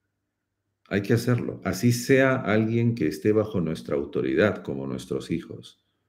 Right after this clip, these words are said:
Los jovencitos, los niños tienden a creer que sus padres son modelo de todo.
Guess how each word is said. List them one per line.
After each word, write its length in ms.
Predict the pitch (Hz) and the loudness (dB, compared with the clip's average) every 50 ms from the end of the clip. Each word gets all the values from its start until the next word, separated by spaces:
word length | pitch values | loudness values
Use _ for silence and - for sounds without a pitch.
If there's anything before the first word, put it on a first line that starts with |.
| _ _ _ _ _ _ _ _ _ _ _ _ _ _ _ _ _ _ _ _ _ _ _ _ _ _ _ _ _ _ _ | _ _ _ _ _ _ _ _ _ _ _ _ _ _ _ _ _ _ _ _ _ _ _ _ _ _ _ _ _ _ _
Los 440 | _ - 90 92 90 - - - - - _ _ _ _ _ _ _ _ _ _ _ _ _ _ | _ 2 2 2 2 2 -4 -10 -16 -20 _ _ _ _ _ _ _ _ _ _ _ _ _ _
jovencitos, 1000 | _ - - 110 101 98 101 101 98 98 - 151 160 - - 110 107 113 - - 85 | _ 2 6 6 8 8 8 6 4 2 2 2 2 4 6 8 8 8 6 4 2
los 180 | 85 85 - - | 2 2 4 4
niños 480 | 117 131 135 110 92 90 87 87 - | 4 4 6 6 4 4 2 0 -2
tienden 420 | - 113 117 123 123 127 127 120 110 | 0 2 4 4 6 6 4 4 4
a 200 | 95 92 92 - | 2 2 0 0
creer 560 | 92 85 73 73 78 85 95 92 82 - - | 0 0 2 2 4 4 4 6 4 4 2
que 140 | - - 78 | 0 -4 -6
sus 200 | - - 80 - | -4 -6 -8 -4
padres 400 | - - 107 107 110 107 101 - | 0 4 6 8 8 8 6 4
son 220 | - 113 113 113 | 2 -2 -2 0
modelo 440 | 110 95 82 80 87 95 98 104 92 | 0 0 2 2 4 4 4 4 4
de 100 | 80 - | 2 2
todo. 580 | - - 73 67 60 50 50 - - - _ | 0 -2 -2 -2 0 -2 -4 -8 -12 -18 _